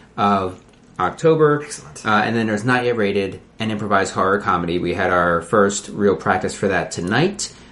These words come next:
Speaker 1: uh, and it is going to be so much fun. Um, in addition to some other tons of Halloween stuff, uh, themed programming throughout, uh, the month of October. Uh, and one last thing I'll mention, 'cause this is neat,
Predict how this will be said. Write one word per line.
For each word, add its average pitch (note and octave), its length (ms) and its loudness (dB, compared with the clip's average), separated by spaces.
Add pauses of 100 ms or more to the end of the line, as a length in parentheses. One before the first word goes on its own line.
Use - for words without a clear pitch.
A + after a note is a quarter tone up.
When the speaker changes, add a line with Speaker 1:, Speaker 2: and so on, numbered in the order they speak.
Speaker 1:
uh, G2 300 2
and G#2+ 140 0
it G#2+ 100 2
is G2+ 100 2
going G2+ 300 2
to G2 80 0
be F2+ 460 0
so - 320 0
much D#2 200 -6
fun. - 320 -10 (380)
Um, E2 580 -4 (220)
in C#3 140 6
addition G#2 340 0
to F2+ 80 -6
some F#2 180 -6
other F2 420 -4 (760)
tons B2 320 2
of F2 120 0
Halloween F2+ 400 -2
stuff, E2 540 -6
uh, E2 200 -4
themed F#2+ 240 -4
programming E2+ 460 0
throughout, E2 600 -4
uh, F2+ 160 -8
the F2+ 80 -6
month E2+ 220 -4
of D#2+ 80 -4
October. D#2 600 0 (400)
Uh, F#2 380 2
and A#2 240 -4
one E3+ 180 0
last E3 220 -2
thing E3+ 140 -2
I'll D#3+ 60 2
mention, D#3+ 500 -2 (300)
'cause G#2+ 220 -2
this D3 180 -2
is G#2 120 -2
neat, G#2+ 360 0